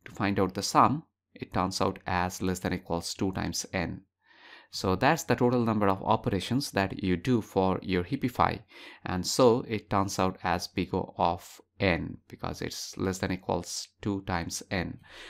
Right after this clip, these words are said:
So the Heapify operation takes linear time. That means if you are having, say, n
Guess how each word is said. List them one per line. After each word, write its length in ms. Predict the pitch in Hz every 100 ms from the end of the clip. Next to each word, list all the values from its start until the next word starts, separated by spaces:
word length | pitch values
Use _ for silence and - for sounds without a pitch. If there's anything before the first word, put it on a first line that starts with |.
| - - -
So 240 | - - 160
the 120 | 147
Heapify 360 | 143 190 190 175
operation 540 | - 127 120 127 120
takes 300 | 107 - -
linear 480 | 95 117 151 170 170
time. 560 | - 95 82 80 - -
That 220 | 107 98 -
means 200 | 101 135
if 160 | 127
you 100 | 135
are 40 | 123
having, 560 | 117 110 110 107 104
say, 420 | 98 - 101 92 -
n 320 | 120 156 170